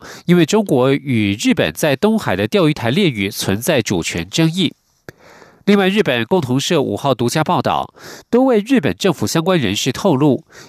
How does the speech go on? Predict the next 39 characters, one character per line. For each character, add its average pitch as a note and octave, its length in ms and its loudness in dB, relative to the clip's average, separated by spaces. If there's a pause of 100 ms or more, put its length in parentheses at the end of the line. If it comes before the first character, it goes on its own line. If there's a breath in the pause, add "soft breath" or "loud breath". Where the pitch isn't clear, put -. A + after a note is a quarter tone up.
(100)
英 B3+ 220 2
国 B2+ 200 2
最 F#3+ 140 0
快 D3+ 180 2
将 D#3+ 140 -2
在 E3 160 0
明 B2+ 180 -4
年 B2+ 220 -2
初 F3+ 420 0
派 F#3+ 220 -2
遣 B2 300 -2
以 A2 320 -4
伊 G3+ 140 0
丽 G#3 120 0
莎 G#3 180 -2
白 C3+ 220 -2
女 A#2+ 140 -2
王 F#2+ 200 0
号 C3+ 240 0
航 A#2 360 -6
空 G3+ 260 0
母 G#2+ 180 -4
舰 D3+ 240 -2
为 A#2 160 0
核 A#2 300 -2
心 E3 180 -4
的 D3 120 -2
战 G#3 200 -2
斗 D#3+ 140 2
群， F2+ 400 -6 (420 loud breath)
常 F3 320 -2
驻 G#3+ 200 2
在 D#3 180 0
包 E3+ 160 0
括 E3 180 2
冲 G#3+ 320 -2
绳 G#2+ 240 -2
县 C#3 240 -2
等 F2+ 220 -2